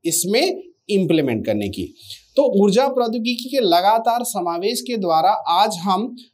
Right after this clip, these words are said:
भारत की ऊर्जा जरूरतों को बिल्कुल पूरा कर सकते हैं। और जैसा कि आप विश्व परिदृश्य में देखा जाए कि पहले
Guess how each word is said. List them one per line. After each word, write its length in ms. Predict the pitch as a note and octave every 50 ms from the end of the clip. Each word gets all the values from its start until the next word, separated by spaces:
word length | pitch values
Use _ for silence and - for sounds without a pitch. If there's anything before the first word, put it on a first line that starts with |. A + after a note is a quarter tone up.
| -
भारत 400 | A#2+ A#2+ A#2+ E3 E3+ F3+ G#3 A#3 A#3
की 260 | - - B3+ B3 - -
ऊर्जा 300 | F3 F3+ F3 E3 G3+ A#3+
जरूरतों 520 | A3+ G3 G3 F#3+ F#3 G3+ F#3+ G3 G3+ G3+ G3+
को 180 | - A3+ A#3+
बिल्कुल 360 | A3 C#3 D3+ E3+ F3+ A3+ A#3
पूरा 300 | A3 A#3 G3 F3 E3+ F#3+
कर 260 | F#3+ F#3+ - - - G3
सकते 320 | - A#3+ A3+ A3+ - A#3+
हैं। 260 | A#3 A#3+ C#4 - - - - - - _ _ - - _ _ -
और 180 | A#3 C#4 C#4+ A3
जैसा 380 | E3+ F#3+ A3 A#3+ A#3+ D4 C#4+
कि 160 | C#4 C#4+ C4+
आप 260 | - - F#3+ G3+ G#3 G3+
विश्व 420 | E3+ C#3+ D#3+ B3+ C#4+ - C#4+ B3+
परिदृश्य 480 | A#3+ A3+ G#3+ G#3 G#3 A3+ A3 - - A3+
में 200 | A3 G#3+ F#3+ C#3+
देखा 380 | B2+ D3 D#3 D#3 - A#3 A3+
जाए 360 | G#3 G3+ E3+ D#3 D#3+ G3 - - - - - - _ _ _ -
कि 140 | A#3+ C4+ C#4
पहले 600 | C#4+ - - G3+ G3+ G3+ A#3 A#3+ A3 D#3 -